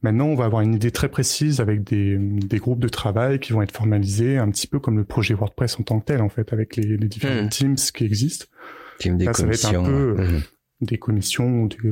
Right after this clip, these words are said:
Speaker 1: enfin, peu importe comment on appelle ça, euh,
Speaker 2: Hmm.
Speaker 1: au final, mais, euh, effectivement, l'idée, c'est de, de, de donner, en fait, de l'autonomie déjà aux gens qui veulent filer un coup de main.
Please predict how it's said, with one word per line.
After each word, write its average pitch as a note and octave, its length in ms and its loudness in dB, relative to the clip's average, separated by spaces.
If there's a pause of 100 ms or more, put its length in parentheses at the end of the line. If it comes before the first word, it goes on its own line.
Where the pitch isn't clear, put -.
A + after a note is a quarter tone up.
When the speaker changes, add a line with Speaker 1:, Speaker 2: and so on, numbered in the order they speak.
Speaker 1:
enfin, G#2+ 160 -2
peu - 140 -4
importe G2 320 -2
comment G2+ 220 -2
on G2 40 0
appelle G2 260 -4
ça, A#2 280 0
euh, G2+ 320 0
Speaker 2:
Hmm. G2 60 -4
Speaker 1:
au - 20 -10
final, C#3+ 320 0
mais, A2 160 0 (520)
euh, - 580 0
effectivement, C3 480 -2
l'idée, G#2 300 0
c'est C3+ 180 -2
de, G#2+ 440 0
de, - 160 -6
de - 220 -6
donner, C#3 360 2
en B2+ 80 0
fait, A#2 140 -4
de A2+ 100 0
l'autonomie A#2+ 480 2
déjà G#2+ 300 2
aux G2+ 140 0
gens G#2+ 200 0
qui - 180 -8
veulent G#2+ 180 0
filer - 240 -4
un G#2 60 0
coup - 140 -2
de A2+ 40 2
main. F#3 140 0